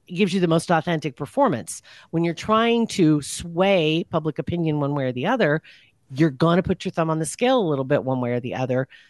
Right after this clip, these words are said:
So it's like, you hope that you're getting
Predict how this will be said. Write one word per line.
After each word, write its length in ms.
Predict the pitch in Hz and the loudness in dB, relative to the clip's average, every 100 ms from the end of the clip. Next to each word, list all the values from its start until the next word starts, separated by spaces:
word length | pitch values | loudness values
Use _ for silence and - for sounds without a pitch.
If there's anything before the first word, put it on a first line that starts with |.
| _ _ _ - | _ _ _ -8
So 180 | - 156 | 0 0
it's 140 | 151 | 2
like, 260 | 165 156 - - | -2 -2 -10 -6
you 180 | 165 151 | -2 0
hope 480 | - 165 226 190 - _ _ - | 2 4 4 2 -2 _ _ -12
that 260 | 175 170 151 | 0 0 4
you're 160 | 170 | 2
getting 520 | 151 160 147 139 135 | 4 2 4 2 0